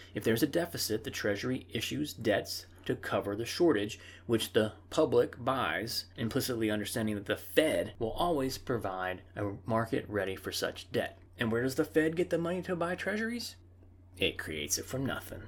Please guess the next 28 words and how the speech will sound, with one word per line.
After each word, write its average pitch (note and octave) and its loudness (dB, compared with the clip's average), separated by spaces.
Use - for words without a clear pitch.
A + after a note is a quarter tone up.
end F#2+ -4
quote. - -8
All A#2+ 2
right, G#2+ 0
so A#2 2
as A#2+ 0
I G#2+ 2
finish D3+ 2
up C3 0
Dice's G#2+ 2
thoughts, F#2+ 2
I G2+ 0
want G#2+ 0
you A#2 2
to G#2+ -2
think A2 -2
back G2+ -4
to - -4
the - -4
smell G2+ -2
test - -4
that F#2+ -4
we F#2 -2
talked F#2+ -2
about F#2 0
a F#2+ -2
minute F#2+ -4
ago. - -6